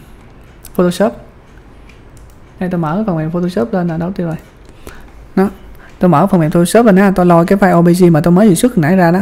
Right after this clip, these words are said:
tôi lôi vô Photoshop, tôi làm theo cái thao tác phụ nữa, tôi xuất thêm một cái file O B G khác nữa nó mới đồng ý, nó mới hiểu. Rồi, thì, à, bạn đợi tôi tí ha.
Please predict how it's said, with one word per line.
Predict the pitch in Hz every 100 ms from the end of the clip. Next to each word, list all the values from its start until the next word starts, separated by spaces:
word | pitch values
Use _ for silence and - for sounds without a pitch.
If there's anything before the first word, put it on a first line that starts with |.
| 190
tôi | 175
lôi | 170 170
vô |
Photoshop, | 175 175 175 202 226
tôi | 190
làm | 165 147
theo | 165 170
cái | 180
thao | 180
tác | 208 214
phụ | 151 143
nữa, | 160 185 - -
tôi | 170
xuất | 247 247
thêm | 196 165
một |
cái | 185
file | 196 170 170 170
O | 175
B |
G | 170 175 -
khác | 214 196
nữa | 165
nó | 202
mới | 208 202
đồng | 151
ý, | 147 220 240 - - -
nó | 196
mới | 208
hiểu. | 160 165 233 - - - - - - - - - - - - -
Rồi, | 170 143 - - - - - -
thì, | - 156
à, | 156 151
bạn | 151
đợi | 147
tôi | 151 165
tí | 165
ha. | 214